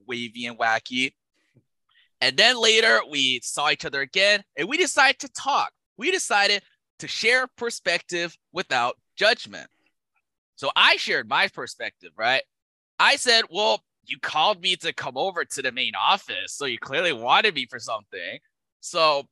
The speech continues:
what am I, of course I'm gonna ask, 'What do you want?' You want something, right?"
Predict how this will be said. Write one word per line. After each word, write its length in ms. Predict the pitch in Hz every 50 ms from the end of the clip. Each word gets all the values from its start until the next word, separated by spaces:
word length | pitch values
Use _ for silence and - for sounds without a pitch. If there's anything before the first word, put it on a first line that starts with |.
| _ _ _ _ _ _ _ _ _ _ _
what 260 | - 117 120 139 160
am 140 | 190 202 196
I, 220 | 190 190 196 190 - _ _ _ -
of 160 | 147 147 - -
course 340 | - 175 214 247 254 -
I'm 160 | 254 208 196 156
gonna 180 | 151 147 139 -
ask, 340 | 117 117 135 151 - - - _ _
'What 160 | 143 147 147
do 60 | 151 147
you 160 | 147 147 143
want?' 520 | 123 135 180 233 240 185 117 107 101 - - _ _ _
You 160 | - 135 135
want 320 | 123 127 170 226 262 254 -
something, 480 | - - 170 147 123 - 135 123 113 107
right?" 360 | 123 131 165 196 220 220 185